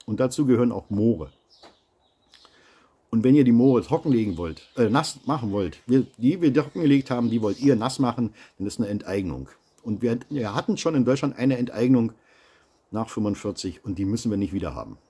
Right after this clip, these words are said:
Wir wollen nicht von der Politik nochmal enteignet werden. Die Leute im Osten wissen, was das heißt. Kollektivierung. Irgendwo zwischen Sozialismus und Kommunismus,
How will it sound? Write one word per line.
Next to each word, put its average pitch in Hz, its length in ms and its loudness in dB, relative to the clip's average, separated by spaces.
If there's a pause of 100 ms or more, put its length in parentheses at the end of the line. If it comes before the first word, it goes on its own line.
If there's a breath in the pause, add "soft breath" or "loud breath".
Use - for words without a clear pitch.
(560)
Wir 101 120 -4
wollen 120 320 0
nicht 156 200 0
von 131 180 0
der 123 80 2
Politik 107 480 -4
nochmal 104 360 -6
enteignet 85 460 -10
werden. 71 280 -10 (300 soft breath)
Die 110 240 0
Leute 131 260 4
im 120 100 0
Osten 135 400 -2
wissen, 131 220 0
was 95 80 -4
das 78 120 -10
heißt. 98 320 -8 (580 soft breath)
Kollektivierung. 117 1200 0 (220)
Irgendwo 127 720 4 (420 soft breath)
zwischen 104 380 -6
Sozialismus 104 640 -2
und 87 80 -8
Kommunismus, 98 640 -6